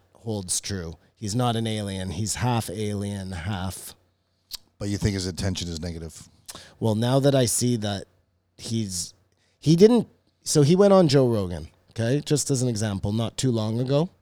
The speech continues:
Speaker 1: He failed to mention that he worked at all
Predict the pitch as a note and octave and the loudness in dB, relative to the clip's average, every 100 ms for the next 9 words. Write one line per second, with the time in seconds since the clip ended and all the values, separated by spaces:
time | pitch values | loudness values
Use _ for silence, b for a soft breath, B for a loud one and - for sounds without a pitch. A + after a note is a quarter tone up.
0 | _ _ _ b b b b - G3 G#3+ | _ _ _ b b b b 4 4 6
1 | D3 D#3 C#3+ G#2+ A#2+ A#2+ A2+ A2 G#2 F#2+ | 6 8 6 2 0 0 0 -2 -2 -4
2 | G2 - - A#2 A2 G#2 G#2 G#2 - G#2 | -6 -8 -4 0 0 0 -2 -4 -4 -2
3 | A2+ C#3 A2+ D2 | 2 2 0 -4